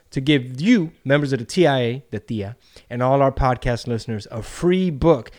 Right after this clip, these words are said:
is yours to keep forever and a thirty-day trial of their Audible Premium Plus package. No contract. You can cancel anytime, and they'll give you a reminder when your trial is about to end.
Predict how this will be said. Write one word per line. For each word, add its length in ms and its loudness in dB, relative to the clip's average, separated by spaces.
is 220 -8
yours 380 0
to 100 -18
keep 260 -8
forever 480 -4
and 420 -2
a 80 -14
thirty-day 500 4
trial 560 0
of 140 -4
their 180 0
Audible 500 0
Premium 600 -4
Plus 420 -6
package. 600 -8
No 220 6
contract. 720 -4
You 100 -10
can 120 -18
cancel 380 -4
anytime, 580 -4
and 160 -2
they'll 80 2
give 180 0
you 80 0
a 60 0
reminder 580 -4
when 160 -6
your 120 -4
trial 320 -4
is 80 -4
about 260 -6
to 80 -12
end. 320 -4